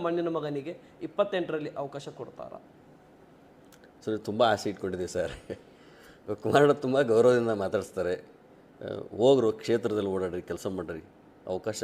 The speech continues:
Speaker 2: ನಿಮಗಾಗಿ ಬರ್ತದೆ. ನಾನು ಕೂಡ ನನ್ನ ರಾಜಕಾರಣಕ್ಕೆ ಬರುವಾಗ ಒಂದು ಬಿ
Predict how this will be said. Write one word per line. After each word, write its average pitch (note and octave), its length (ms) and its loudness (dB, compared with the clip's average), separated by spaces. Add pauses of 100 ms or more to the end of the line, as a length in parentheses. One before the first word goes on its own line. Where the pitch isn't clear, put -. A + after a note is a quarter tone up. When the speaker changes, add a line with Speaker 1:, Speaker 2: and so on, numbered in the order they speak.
(300)
Speaker 2:
ನಿಮಗಾಗಿ G2+ 380 -2
ಬರ್ತದೆ. E2+ 340 -10 (800)
ನಾನು B2 140 6 (100)
ಕೂಡ C3 100 6 (100)
ನನ್ನ A2+ 200 2
ರಾಜಕಾರಣಕ್ಕೆ G#2 520 0
ಬರುವಾಗ G2+ 300 2 (560)
ಒಂದು G2+ 200 -2
ಬಿ A#2 100 0